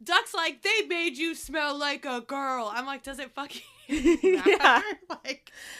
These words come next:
Speaker 2: I wrote that down too, and this is, is this good? Is it bad?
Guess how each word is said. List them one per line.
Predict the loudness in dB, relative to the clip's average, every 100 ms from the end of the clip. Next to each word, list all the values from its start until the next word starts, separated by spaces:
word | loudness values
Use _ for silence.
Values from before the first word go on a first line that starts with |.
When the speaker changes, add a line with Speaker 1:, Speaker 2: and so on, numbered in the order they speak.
| -12 -4
Speaker 2:
I |
wrote | 2 4 6
that | 6 4
down | 4 4 2
too, | 0 0 0 -2
and | -2 -6
this | -8 -8 -4
is, | -4 -4 -14 -16 -20 -12 0
is | 0 0
this | -4 -4 -12 _ _ _ -20 _ -20 -20 _
good? | 2 2 2
Is | 0 0 -2
it | -4 -4
bad? | -6 -4 -6